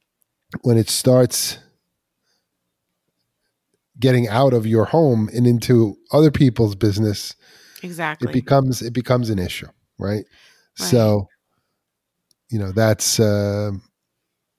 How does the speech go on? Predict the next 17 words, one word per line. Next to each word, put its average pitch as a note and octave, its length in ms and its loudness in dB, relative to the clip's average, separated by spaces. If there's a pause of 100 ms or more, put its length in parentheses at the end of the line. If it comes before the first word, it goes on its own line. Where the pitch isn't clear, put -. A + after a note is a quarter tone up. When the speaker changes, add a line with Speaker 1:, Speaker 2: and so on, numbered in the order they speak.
(880)
Speaker 1:
that's B2+ 280 0
a A2 60 -2
problem. F2+ 440 -4
But, G#2 220 -6
and B2 160 0
the C3+ 80 6
landlord C#3+ 440 4
sometimes A2+ 680 -2 (720)
needs B2+ 260 2
to B2 100 -2
get G#2 160 -2
involved, A2 360 0
unfortunately, G2+ 680 -2
in F#2+ 100 -4
that G2 220 -6
situation B2+ 600 0
to, A2 320 0